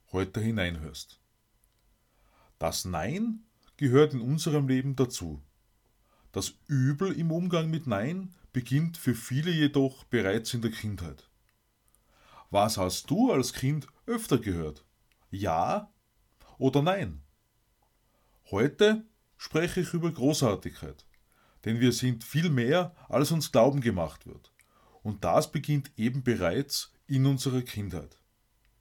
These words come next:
Kommen dir die Aussagen wie die folgenden aus deiner Kindheit auch bekannt vor? „Das darfst du nicht,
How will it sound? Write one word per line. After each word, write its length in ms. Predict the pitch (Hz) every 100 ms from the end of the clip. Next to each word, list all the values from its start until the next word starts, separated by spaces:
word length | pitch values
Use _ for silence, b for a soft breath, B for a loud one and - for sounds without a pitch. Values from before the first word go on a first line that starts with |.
| _ _ _ _ _ _ _ _ _ -
Kommen 320 | 113 107 95
dir 160 | 104
die 140 | 98 95
Aussagen 760 | 78 139 - 156 143 151 151 - _ _
wie 100 | 113
die 100 | 127
folgenden 720 | 123 101 113 135 131 120 110
aus 340 | - 90 117 135
deiner 260 | 135 135
Kindheit 600 | 131 - 139 127 107 110 - _ _
auch 280 | - 98 113
bekannt 480 | 180 - 151 165 -
vor? 340 | 160 170 175 _ _ _ _ _ _ _ _ _ _ -
„Das 180 | 120 -
darfst 400 | 131 190 214 -
du 80 | 160
nicht, 300 | 104 -